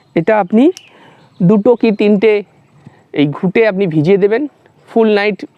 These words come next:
ভিজে থাকবে। তারপর সেই জলটা নেবেন, সেই জলটা নিয়ে আপনি পাঁচ লিটার জলেতে এক মগ এই হিসাবে নিয়ে আপনি দিয়ে দেবেন। দেখুন, এটা আরও গুলিয়ে গেল। দেখুন,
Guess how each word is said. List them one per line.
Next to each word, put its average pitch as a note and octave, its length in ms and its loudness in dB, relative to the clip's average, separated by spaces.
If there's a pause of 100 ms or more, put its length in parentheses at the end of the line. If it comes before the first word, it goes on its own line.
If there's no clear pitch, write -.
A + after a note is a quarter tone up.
(200)
ভিজে F3 240 0
থাকবে। G#3 220 0 (600)
তারপর F3 360 -2 (100)
সেই G#3 140 2 (100)
জলটা D#3+ 300 0 (100)
নেবেন, F#3+ 220 0 (400)
সেই F3 300 -2
জলটা D3+ 360 0
নিয়ে G3+ 160 0 (500)
আপনি E3+ 220 -2 (800)
পাঁচ G3 180 -2 (100)
লিটার A3 300 0
জলেতে G#3 320 -2 (640)
এক F3 80 -8 (120)
মগ A#3+ 140 2 (680)
এই G#3 80 2 (100)
হিসাবে G#3 280 0 (120)
নিয়ে G#3+ 140 2 (420)
আপনি E3 200 -2 (380)
দিয়ে G#2 200 -2
দেবেন। F#2+ 200 -6 (260)
দেখুন, G3 260 0
এটা G3+ 120 0 (340)
আরও A#3 160 0 (120)
গুলিয়ে B2 260 -2
গেল। - 100 -8 (160)
দেখুন, A3 180 0